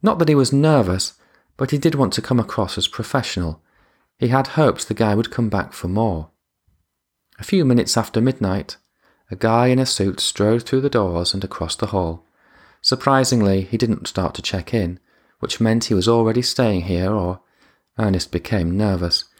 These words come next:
He didn't expect many people to be wandering in here after midnight, which made him think this could be his guy. But he was smart, professional looking,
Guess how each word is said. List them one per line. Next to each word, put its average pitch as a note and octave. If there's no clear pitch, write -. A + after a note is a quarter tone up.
He B2
didn't C3+
expect -
many G#2+
people G#2
to -
be F#2+
wandering A#2
in B2+
here F#2+
after F2
midnight, G2
which -
made C#3
him C#3+
think C3+
this -
could -
be F2+
his E2+
guy. G#2
But A2+
he B2
was F2+
smart, A#2+
professional B2
looking, D2+